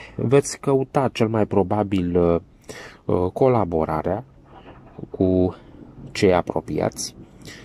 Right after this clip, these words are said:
În nouăsprezece aprilie apare o conjuncție între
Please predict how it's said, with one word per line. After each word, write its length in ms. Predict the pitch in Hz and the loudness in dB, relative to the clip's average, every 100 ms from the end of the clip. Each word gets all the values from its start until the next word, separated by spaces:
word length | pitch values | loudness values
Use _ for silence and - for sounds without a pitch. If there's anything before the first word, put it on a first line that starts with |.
| - | -2
În 160 | 127 | 0
nouăsprezece 920 | 131 139 127 123 - 110 107 110 - | 0 0 0 0 -2 -2 0 0 0
aprilie 480 | 98 95 - 151 139 | -2 0 -2 -2 -2
apare 340 | 113 - 104 104 | -2 0 2 2
o 80 | |
conjuncție 960 | 98 - 98 95 101 95 - - 90 82 - - - - - - - - - - - - - - | 2 2 2 4 2 2 -4 -2 0 0 -6 -14 -16 -14 -14 -14 -14 -14 -14 -16 -14 -14 -14 -8
între 720 | - 104 - 104 98 92 92 | -4 -2 0 2 2 2 0